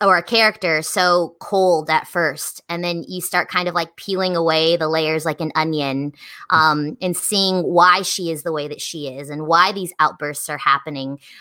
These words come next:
um, I think that's when a lot of commitment towards Peridot, like a, like a character commitment and a character love occurred, was when it was like, "Oh, she's just, just this lovable tiny slice of angry pie."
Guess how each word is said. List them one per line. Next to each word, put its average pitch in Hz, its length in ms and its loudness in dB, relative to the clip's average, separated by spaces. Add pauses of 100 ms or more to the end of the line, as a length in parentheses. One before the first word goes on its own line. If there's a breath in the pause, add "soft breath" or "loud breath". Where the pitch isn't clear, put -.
(120)
um, 156 500 2 (560)
I 208 100 2
think 240 240 2
that's 196 440 -2 (140)
when 190 200 -2
a 185 60 2
lot 175 240 4
of 165 240 -10
commitment 175 500 -4
towards 151 360 -8 (220)
Peridot, 170 500 2
like 156 160 -2
a, 123 180 -8 (120)
like 143 160 -8
a 139 40 -10
character 202 460 -4
commitment 220 460 -4
and 156 120 -6
a 143 60 -10
character 156 400 -6
love 151 460 0
occurred, 226 600 0
was 175 220 2
when 160 580 0
it - 80 -4
was 269 120 0
like, 302 200 -2
"Oh, - 220 6
she's 392 260 -2
just, 453 220 0 (320)
just 539 160 2
this 539 220 0
lovable 392 580 2
tiny 392 380 -2
slice 370 320 0
of - 80 0
angry 403 380 0 (280)
pie." - 460 6